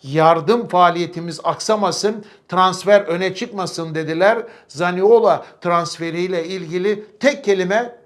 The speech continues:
söylemediler ya. Tek kelime söylemediler. Hatta biz dedik ki, acaba dedik hani bu kargaşada vaz mı geçildi dedik. Çünkü hayır değil ama vazgeçme falan yok. Fakat gelin görün ki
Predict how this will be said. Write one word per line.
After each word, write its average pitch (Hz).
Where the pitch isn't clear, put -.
söylemediler 196
ya. 160
Tek 233
kelime 196
söylemediler. 175
Hatta 214
biz 196
dedik 220
ki, 196
acaba 190
dedik 185
hani 180
bu 170
kargaşada 165
vaz 151
mı 202
geçildi 156
dedik. 131
Çünkü 185
hayır 185
değil 208
ama 160
vazgeçme 175
falan 170
yok. 196
Fakat 165
gelin 165
görün 165
ki 185